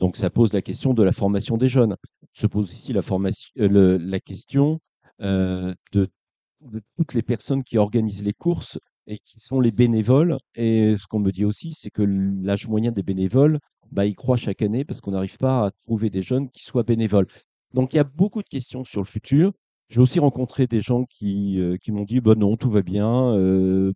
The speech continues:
pourquoi changer, et cetera, et cetera. » Et moi, je ne crois pas, nous ne croyons pas que tout aille bien.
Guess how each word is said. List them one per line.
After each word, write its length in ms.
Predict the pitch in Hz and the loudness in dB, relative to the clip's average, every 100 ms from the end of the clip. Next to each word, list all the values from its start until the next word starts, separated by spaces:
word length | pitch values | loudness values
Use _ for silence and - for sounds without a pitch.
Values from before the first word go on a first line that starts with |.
| - | -4
pourquoi 300 | 110 - 113 | -6 -2 -4
changer, 580 | - 101 87 117 123 123 | -2 -8 -2 0 2 0
et 100 | 98 | -2
cetera, 280 | - 110 104 | -6 -4 -4
et 40 | |
cetera. » 260 | - 117 139 - _ _ _ | -2 -2 -2 -6 _ _ _
Et 40 | - | 0
moi, 120 | 127 | 2
je 120 | 139 | 2
ne 80 | 139 | 0
crois 160 | 135 127 | -2 -2
pas, 220 | 127 131 | 0 -2
nous 180 | 127 139 | 0 2
ne 120 | 151 | 0
croyons 340 | - 123 113 110 | -4 -4 -4 -6
pas 220 | 117 123 | -6 -6
que 100 | 127 | -8
tout 200 | - 107 110 | -12 -12 -8
aille 160 | 101 | -8
bien. 360 | 92 92 110 | -4 -4 -4